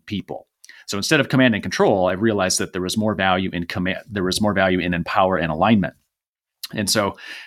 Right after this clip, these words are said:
uh, for the first ten years of my business, right, 'cause it's been ten years now, I have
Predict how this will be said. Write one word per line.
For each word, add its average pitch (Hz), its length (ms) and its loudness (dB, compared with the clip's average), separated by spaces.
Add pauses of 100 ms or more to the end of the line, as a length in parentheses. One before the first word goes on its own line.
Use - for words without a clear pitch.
(120)
uh, 101 140 2
for 127 160 2
the 117 80 4
first 139 260 2
ten 107 200 2
years 104 160 2
of 107 40 -2
my 95 100 0
business, 101 420 -2
right, 98 120 0
'cause 92 120 -8
it's 92 100 -6
been 90 180 -4
ten 95 220 -2
years 98 240 -2
now, 80 300 -4 (360)
I 110 120 2
have 104 260 -2